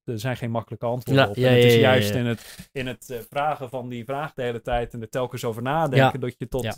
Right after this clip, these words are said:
Speaker 1: eh, nieuw en ander inzicht komt.
Speaker 2: Ja.
Speaker 1: En op die manier, dat is ook een beetje mijn verhouding tot het activisme momenteel. Ik dacht, eh, dus zoals ik ook eerder, eh, aan het begin zei, van ik ben niet, eh, eh,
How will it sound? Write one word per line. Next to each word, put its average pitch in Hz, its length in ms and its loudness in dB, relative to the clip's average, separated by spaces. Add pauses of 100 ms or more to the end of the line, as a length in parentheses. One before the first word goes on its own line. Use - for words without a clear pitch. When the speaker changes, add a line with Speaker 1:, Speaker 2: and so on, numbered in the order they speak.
Speaker 1:
eh, 120 60 -4
nieuw 131 200 -2
en 127 80 -4
ander 123 200 -4
inzicht 131 360 -6
komt. 110 260 -12 (220)
Speaker 2:
Ja. 110 180 -4 (200)
Speaker 1:
En 127 400 0
op 120 220 -6
die 139 160 0
manier, 131 300 0
dat 123 140 -2
is 120 100 -6
ook 117 120 -2
een 117 80 -8
beetje 113 240 -4
mijn 107 160 -4
verhouding 107 480 -4
tot 104 120 -12
het - 100 -20
activisme 107 540 -12
momenteel. 101 540 -14
Ik 110 100 -12
dacht, 117 200 -6 (100)
eh, 110 120 -10
dus 107 140 -10
zoals 110 160 -8
ik - 60 -16
ook 110 140 -10
eerder, 120 400 -6
eh, 110 80 -8
aan 110 80 -6
het 104 100 -10
begin 123 320 -6
zei, 110 340 -4
van 107 340 -6 (360)
ik 117 240 -8
ben 120 380 2
niet, 131 400 -4 (1200)
eh, 107 440 -4
eh, 98 60 -8